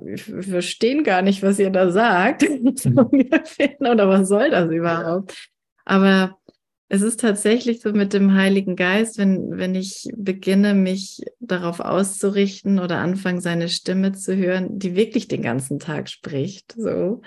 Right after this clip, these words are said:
Speaker 1: die wirklich den ganzen Tag was kommuniziert, dann kommuniziert sich das durch alles, so, durch, durch die Worte, durch die Sätze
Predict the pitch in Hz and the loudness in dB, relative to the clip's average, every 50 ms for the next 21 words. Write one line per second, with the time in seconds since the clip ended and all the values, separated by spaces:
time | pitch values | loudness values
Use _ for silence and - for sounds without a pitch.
0 | - - - - - _ - - 175 165 180 196 196 - 233 226 - 185 - 175 | -20 -20 -20 -20 -20 _ -12 -8 -2 0 0 0 0 0 -2 -2 -2 -2 -2 -2
1 | 156 160 175 - 190 185 - 175 175 175 - 165 170 175 - - - 196 180 175 | -2 -2 -4 -4 -6 -6 -6 -6 -8 -8 -8 -10 -10 -10 -10 -8 -4 -4 -2 -2
2 | 170 165 170 165 160 - - - 196 196 190 165 160 165 175 190 - - - - | -2 -2 -4 -6 -6 -8 -8 -6 -2 -2 -2 -2 -2 -4 -6 -10 -14 -18 -20 -20
3 | - - - - _ _ _ _ - - 185 185 190 - 226 226 226 214 214 202 | -20 -20 -20 -20 _ _ _ _ -4 -2 -2 0 2 4 4 6 6 6 4 2
4 | 202 - - 226 220 220 226 220 - - 196 202 196 - - 196 196 - - - | 2 2 2 2 2 2 0 0 0 0 0 -2 -2 -2 -2 -2 -2 -2 -2 -2
5 | 240 262 240 196 160 151 160 - - - - 147 151 151 156 160 165 160 170 175 | 0 0 0 0 0 -2 -4 -8 -8 -6 -6 -4 -4 -4 -4 -6 -6 -8 -8 -10
6 | - - - - 170 175 175 175 - 170 170 170 170 175 190 202 226 226 226 233 | -12 -14 -8 -6 -6 -6 -6 -6 -8 -8 -6 -4 -2 0 0 0 0 0 -2 -2
7 | 226 214 190 185 190 190 - 175 175 185 175 190 196 190 196 - - 220 220 226 | -2 -2 -2 -4 -4 -6 -8 -8 -4 -2 0 0 -2 -2 -6 -6 -4 -2 -2 -2
8 | 233 247 | -2 -4